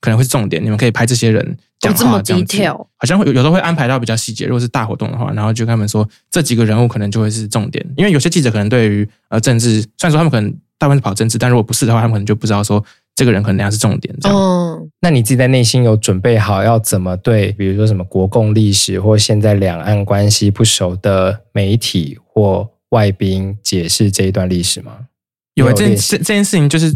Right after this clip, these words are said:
Speaker 1: 发生在我一开始在去那边的时候还没有这样子想。后来就有同事提醒我，或是有遇到几次事件之后，就发现说应该要对这更有准备，就我至少要自己可以用英文讲出来，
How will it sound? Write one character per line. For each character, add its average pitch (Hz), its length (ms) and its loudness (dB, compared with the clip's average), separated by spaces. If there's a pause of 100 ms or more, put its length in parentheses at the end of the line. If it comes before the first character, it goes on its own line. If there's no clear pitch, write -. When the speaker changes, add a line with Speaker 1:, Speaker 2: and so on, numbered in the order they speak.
(120)
Speaker 1:
发 151 120 0
生 147 140 4
在 147 140 2
我 110 320 0
一 - 40 2
开 185 160 0
始 170 140 -4
在 135 160 0
去 - 140 -6
那 143 80 2
边 139 80 4
的 131 40 2
时 123 60 0
候 123 60 4
还 117 120 0
没 117 80 2
有 117 160 2 (300)
这 - 20 2
样 107 120 -2
子 104 40 -8
想。 - 220 -8 (380)
后 175 100 0
来 131 80 0
就 127 100 2
有 120 140 2
同 113 160 0
事 117 100 0
提 123 160 -2
醒 107 220 -2
我， - 80 -2
或 - 140 0
是 131 140 2
有 113 160 2
遇 120 120 0
到 123 80 2
几 107 140 0
次 123 120 2
事 117 120 -2
件 123 120 2
之 110 60 4
后， 113 80 4
就 113 60 4
发 110 180 0
现 110 140 2
说 104 200 2 (280)
应 151 100 2
该 143 60 4
要 139 100 2
对 143 160 0
这 135 140 0
更 127 160 -2
有 107 80 -2
准 104 220 -4
备， 107 160 -2
就 123 120 -2
我 120 80 2
至 143 100 2
少 131 100 0
要 107 60 0
自 123 120 -2
己 110 100 0
可 - 140 -2
以 - 20 2
用 113 80 2
英 117 140 0
文 110 180 0
讲 104 180 -2
出 117 220 0
来， 92 240 0